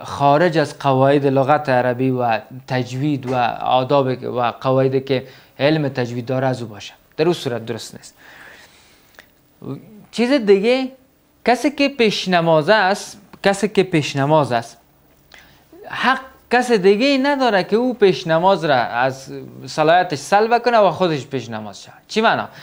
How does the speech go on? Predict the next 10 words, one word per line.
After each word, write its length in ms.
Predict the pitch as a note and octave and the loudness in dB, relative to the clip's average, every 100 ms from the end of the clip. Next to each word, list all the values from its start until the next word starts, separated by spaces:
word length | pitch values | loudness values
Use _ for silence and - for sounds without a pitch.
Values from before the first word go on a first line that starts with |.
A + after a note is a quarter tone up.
| - | -16
شما 280 | - F3 A#3 | -4 0 4
در 260 | A#3 G3 F3 | 4 4 4
یک 60 | |
جای 160 | E3+ A3+ | 2 2
رفتین، 360 | A#3 A#3 A3+ | 2 0 -2
میمان 360 | F#3 E3 E3 C#3+ | -2 0 0 0
هستین، 320 | A2+ - - - - - D#3 | -4 -12 -20 -20 -20 -8 0
ملا 200 | E3+ F#3+ | 4 4
امام 300 | G3+ A#3+ A3 | 2 2 2
رفت، 200 | G3 | 0